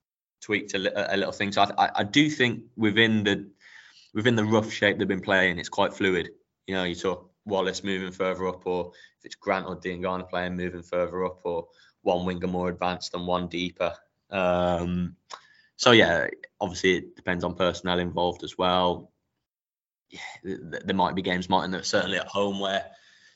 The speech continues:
Swift's a slightly deeper centre midfielder, or maybe Rogic, and then you're looking at a, a slightly different setup, aren't you? So while it has largely been set in stone in four two three one, and I see no need to change that, I, I still see a,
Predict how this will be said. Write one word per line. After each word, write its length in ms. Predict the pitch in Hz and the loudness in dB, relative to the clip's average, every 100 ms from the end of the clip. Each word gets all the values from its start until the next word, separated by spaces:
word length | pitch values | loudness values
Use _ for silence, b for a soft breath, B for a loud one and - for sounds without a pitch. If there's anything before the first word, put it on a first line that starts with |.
| _ | _
Swift's 360 | - 123 117 - | -2 2 2 0
a 60 | |
slightly 320 | 117 120 117 117 | 2 4 4 2
deeper 300 | 123 117 120 | 0 0 0
centre 240 | 120 117 | 0 0
midfielder, 580 | 113 117 135 127 95 95 | -2 2 4 6 4 2
or 140 | 101 | 2
maybe 260 | 104 101 98 | 4 2 2
Rogic, 420 | 98 98 92 - | 2 2 -2 -4
and 140 | 101 | -2
then 160 | 104 101 | 0 0
you're 100 | 98 | -2
looking 260 | 98 - 98 | -2 -2 -2
at 120 | 98 | -4
a, 120 | - - _ _ _ _ _ _ - | -6 -12 _ _ _ _ _ _ -6
a 40 | |
slightly 280 | - 92 90 | 0 0 0
different 340 | 90 92 - | -6 -8 -8
setup, 380 | - 90 - 87 | -2 -2 -2 -2
aren't 240 | 95 92 90 | 0 0 -4
you? 80 | |
So 300 | 87 - 92 - b b b _ _ _ _ _ _ _ _ _ _ - | -6 -2 -2 -2 b b b _ _ _ _ _ _ _ _ _ _ -2
while 400 | 123 131 127 123 | 8 10 10 8
it 80 | |
has 240 | 120 120 113 | 6 4 6
largely 320 | 104 104 107 | 4 4 0
been 140 | 98 | -6
set 260 | 92 98 - | -2 -4 -2
in 80 | 95 | -6
stone 280 | - 92 90 | -4 -4 -4
in 80 | |
four 220 | 90 95 90 | -6 -6 -6
two 180 | 95 | -8
three 240 | 90 92 90 | -10 -6 -4
one, 200 | 90 92 | -4 -4
and 100 | 92 | -4
I 40 | |
see 260 | 95 110 104 | -2 0 0
no 140 | 98 | 2
need 180 | 98 98 | 0 -2
to 80 | 101 | -4
change 440 | - 101 92 78 | -2 0 -2 -4
that, 240 | 78 92 - _ | -4 -6 -8 _
I, 100 | - | -8
I 200 | - - | -6 -6
still 280 | - - 92 | -8 -6 -6
see 240 | - 90 | -6 -4
a, 140 | 87 | -4